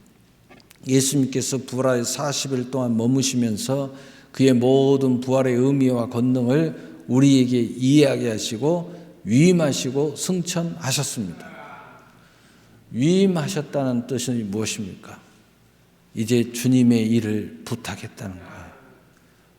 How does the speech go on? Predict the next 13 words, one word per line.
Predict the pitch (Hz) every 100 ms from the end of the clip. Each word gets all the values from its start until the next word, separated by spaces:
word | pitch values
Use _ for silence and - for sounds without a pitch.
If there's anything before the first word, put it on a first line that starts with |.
| _
그리고 | 123 117 120
예수님이 | 120 120 120 123 117 110 110 107 - - - _ _ _
보혜사 | - 135 131 123 127 117
성령으로 | 113 147 151 135 110 98 85 - -
그리스도의 | - 131 143 - 139 123
영으로 | 120 107 95 92 - 110
우리와 | 117 117
함께 | 120 120 120 120 110
하시면서 | 107 - 175 143 131 147 156 160 - - - - -
함께 | - 165 147 143 131 120 120 - - - -
권능을 | 127 123 117 107 101
행사하시겠다는 | 143 185 170 127 95 - 147 - 156 - 98 87
거예요. | -